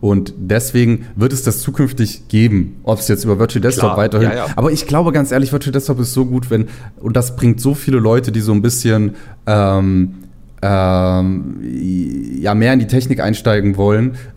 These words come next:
Speaker 1: auf die Brille. Und ich find das so toll. Ich glaub, Oculus würde sich ein Bein stellen, wenn sie die wirklich weiter versuchen, oder was heißt weiter versuchen? Bisher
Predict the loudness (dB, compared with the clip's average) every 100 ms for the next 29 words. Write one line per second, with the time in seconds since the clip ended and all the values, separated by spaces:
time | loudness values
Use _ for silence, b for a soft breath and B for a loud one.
0 | -20 -6 -2 0 0 0 2 2 0 0
1 | 2 2 2 2 0 0 -2 -2 0 -2
2 | 0 0 0 -2 -2 -2 -2 0 -2 0
3 | -2 0 0 -2 -2 0 2 2 -2 -6
4 | -10 -18 -8 -4 -2 -2 -2 -6 -8 -4
5 | -2 -2 -4 -6 -6 -4 -2 -2 0 0
6 | -2 -2 -4 -2 -4 -4 -4 0 0 0
7 | -2